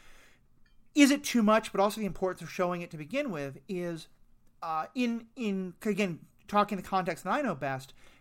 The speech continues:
in, in queer circles that I'm part of, where we're talking about, like, movies and things like that, we got to a point where people were very upset that every story about queer people, especially about gay men,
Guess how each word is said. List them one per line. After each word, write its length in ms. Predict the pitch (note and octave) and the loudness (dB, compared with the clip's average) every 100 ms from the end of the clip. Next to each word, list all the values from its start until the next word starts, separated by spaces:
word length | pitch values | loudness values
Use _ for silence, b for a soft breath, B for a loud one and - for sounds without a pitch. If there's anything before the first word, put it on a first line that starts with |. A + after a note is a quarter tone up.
| - | -4
in, 300 | G#3 G3 F#3+ - | 0 2 0 -6
in 160 | G#3+ G3 | -4 -4
queer 260 | - E4+ F4 | 0 0 2
circles 380 | - - E3 D#3 | 0 0 -2 -4
that 80 | |
I'm 160 | E3 D#3 | -4 -6
part 240 | - E3 D#3 | -2 0 0
of, 180 | C#3 | -2
where 80 | D#3+ | -6
we're 80 | E3 | -8
talking 400 | D#3+ F#3+ F#3+ G3 | 0 0 0 -2
about, 240 | F3 D#3 E3 | 0 0 -2
like, 140 | - | -4
movies 460 | A#3 D#4 G#3 F3 D3+ | -2 0 0 0 -4
and 120 | C#3+ | -8
things 200 | D#3 D3+ | -8 -8
like 160 | C#3+ | -8
that, 280 | D3 C#3 C3+ b b b b b b b - - | -4 -4 -4 b b b b b b b -20 -10
we 140 | G#3+ A3+ | -2 0
got 320 | A#3 B3+ D4+ | 4 4 4
to 100 | - | 0
a 60 | F#3+ | 0
point 500 | - A#3 A3 G3+ E3+ | -2 0 0 0 0
where 260 | F3+ E3 | 0 0
people 400 | E3 - B3+ A#3 | -2 -6 -6 -4
were 80 | G#3+ | -4
very 320 | C#3+ E3+ G3 | 0 2 2
upset 600 | F#3 - - E3 D#3 - - | 0 -4 -2 0 0 -4 -10
that 380 | D#3+ D#3 D3+ - - | -6 -4 -6 -10 -2
every 300 | G#3 G#3 A#3+ | 2 2 0
story 500 | - - F#3+ F#3+ F3+ | -6 -2 0 2 0
about 540 | D#3+ C#3 D3+ D3+ C#3+ - | -2 -2 0 0 -2 -8
queer 240 | - C4 | -2 -2
people, 400 | - E3+ - D#3 | -2 -6 -6 -8
especially 580 | D3 - - A#3+ - C#4+ | -8 -8 0 0 0 -2
about 240 | A#3 G#3+ | 0 -2
gay 160 | A3 G3+ | -2 -2
men, 480 | F#3+ F#3+ D3+ C3 | -2 -2 -4 -6